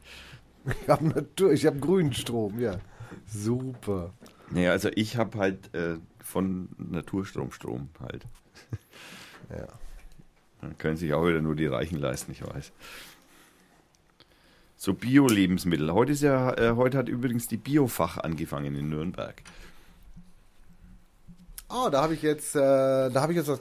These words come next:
Speaker 1: ganz was Leckeres probiert. Das war von der Firma, jetzt muss ich mal gucken, die machen ein tolles Projekt. Aber der Name war so der war so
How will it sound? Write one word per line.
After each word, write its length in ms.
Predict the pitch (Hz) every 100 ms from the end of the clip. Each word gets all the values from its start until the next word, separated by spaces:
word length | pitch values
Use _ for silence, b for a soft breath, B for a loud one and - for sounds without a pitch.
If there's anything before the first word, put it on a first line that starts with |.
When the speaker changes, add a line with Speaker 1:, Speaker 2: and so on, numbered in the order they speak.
| -
Speaker 1:
ganz 520 | 180 208 262 247 -
was 360 | 170 147 - -
Leckeres 640 | 117 120 160 175 147 131
probiert. 720 | - 117 98 107 139 240 - B B B B B B B B
Das 280 | - 110 - 104 95
war 260 | 120 135 165
von 240 | 165 139 127
der 120 | 120
Firma, 520 | - - 139 156 143
jetzt 180 | 120 -
muss 100 | 135
ich 80 | 127
mal 80 |
gucken, 320 | 104 165 160 104
die 80 |
machen 200 | 104 147
ein 60 | 143
tolles 300 | - 175 185
Projekt. 640 | - 139 147 190 - - _ b b b b b b b -
Aber 140 | 113
der 120 | 113 117
Name 360 | 127 156 131
war 240 | 110 104 95 - - -
so 260 | - 107 95 _ _ _ _ - - -
der 120 | 104
war 100 | 98
so 120 | 98